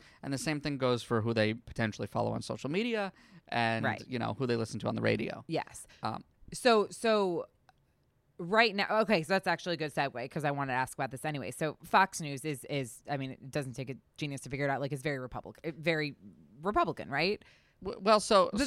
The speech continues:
Speaker 2: they never said that.
Speaker 1: Yeah.
Speaker 2: Th-
Speaker 1: So, so to, to, to, I guess to, to touch upon the first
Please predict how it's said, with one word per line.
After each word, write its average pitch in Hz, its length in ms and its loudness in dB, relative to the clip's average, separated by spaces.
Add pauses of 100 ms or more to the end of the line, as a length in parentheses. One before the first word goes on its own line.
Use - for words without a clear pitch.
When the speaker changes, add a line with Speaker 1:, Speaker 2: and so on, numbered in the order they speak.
(100)
Speaker 2:
they - 60 8
never 254 200 2
said 226 340 2
that. 113 300 -4
Speaker 1:
Yeah. 208 140 12
Speaker 2:
Th- 135 80 2
Speaker 1:
So, 175 320 6
so 190 200 2
to, 170 300 2 (400)
to, - 140 -12 (220)
to, - 120 -6
I 160 100 6
guess 190 240 0
to, 143 220 -2 (100)
to 139 120 -8
touch 151 260 0
upon 135 260 2
the 110 60 0
first - 580 0